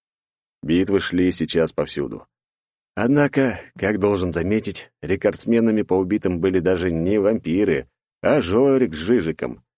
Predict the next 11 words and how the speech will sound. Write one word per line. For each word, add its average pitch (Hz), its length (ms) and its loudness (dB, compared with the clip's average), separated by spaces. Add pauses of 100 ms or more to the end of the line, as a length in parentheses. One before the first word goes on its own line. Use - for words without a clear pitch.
(380)
Те 82 200 2
рубились, 87 500 0
войдя 85 300 0
в 82 40 0
азарт, 90 580 -2
и - 100 -8
не 107 100 0
останавливались 98 600 0
даже 87 220 0
на 92 80 -4
перекус. 107 520 -6